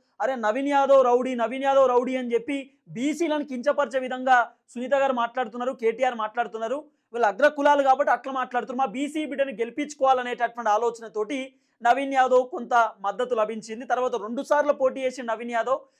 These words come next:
కొంత సానుభూతి కూడా వచ్చింది. కానీ ఇక్కడ మాగంటి సునీతకు అంత సానుభూతి రాలేదు. రాకపోవడానికి కారణం ఏంది? మాగంటి సునీత వాళ్ళ కుటుంబ సభ్యుల పంచాయతీ, మాగంటి గోపినాథ్ వాళ్ళ మొదటి భార్య వచ్చి పంచాయతీ పెట్టడం, వాళ్ళ అమ్మ వచ్చి పంచాయతీ పెట్టడం,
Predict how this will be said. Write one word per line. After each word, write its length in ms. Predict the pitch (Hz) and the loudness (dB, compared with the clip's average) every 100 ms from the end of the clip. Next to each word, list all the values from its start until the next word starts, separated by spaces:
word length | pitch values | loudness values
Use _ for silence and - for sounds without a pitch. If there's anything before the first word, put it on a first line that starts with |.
| _ | _
కొంత 140 | 262 262 | -2 -2
సానుభూతి 640 | 262 214 277 302 294 285 | 0 0 2 0 -2 -4
కూడా 160 | 254 240 | -2 -2
వచ్చింది. 360 | - 262 165 _ _ _ _ _ 262 | -2 -12 -14 _ _ _ _ _ 0
కానీ 200 | 302 311 | 0 2
ఇక్కడ 200 | 302 285 | 2 2
మాగంటి 520 | 226 254 294 320 302 | 2 0 0 -4 -6
సునీతకు 400 | 269 254 285 262 | -8 -4 -4 -4
అంత 140 | 240 | -6
సానుభూతి 480 | 233 185 240 233 220 | -6 -8 -6 -6 -2
రాలేదు. 300 | 214 214 214 - _ - | 0 0 -4 -14 _ -8
రాకపోవడానికి 600 | 180 214 269 285 277 269 | -4 0 4 4 2 0
కారణం 280 | 240 247 247 | -2 -2 -6
ఏంది? 400 | 240 240 240 _ _ _ | -6 -6 -8 _ _ _
మాగంటి 400 | 202 262 302 320 | 0 0 0 -2
సునీత 240 | 294 285 285 | -4 -2 2
వాళ్ళ 220 | 277 269 | 2 0
కుటుంబ 360 | 247 226 285 | -4 -2 2
సభ్యుల 300 | 294 269 269 | 4 2 0
పంచాయతీ, 520 | 277 208 214 240 185 - _ _ - | -2 -4 -4 -4 -4 -10 _ _ -4
మాగంటి 400 | 196 254 294 269 | -2 0 -2 2
గోపినాథ్ 420 | 277 277 277 269 | 4 4 2 2
వాళ్ళ 160 | 269 | 2
మొదటి 280 | 240 208 247 | 0 -2 0
భార్య 260 | 247 254 254 | 4 4 4
వచ్చి 200 | 247 254 | 0 -4
పంచాయతీ 380 | 196 208 247 240 | -8 -4 -2 -2
పెట్టడం, 340 | 220 220 220 | -4 -6 -2
వాళ్ళ 160 | 220 196 | -2 -2
అమ్మ 220 | 202 262 | -2 -4
వచ్చి 180 | 262 240 | -4 -4
పంచాయతీ 380 | 214 214 247 | -6 -2 -2
పెట్టడం, 380 | 233 226 233 226 | -2 -4 -4 -4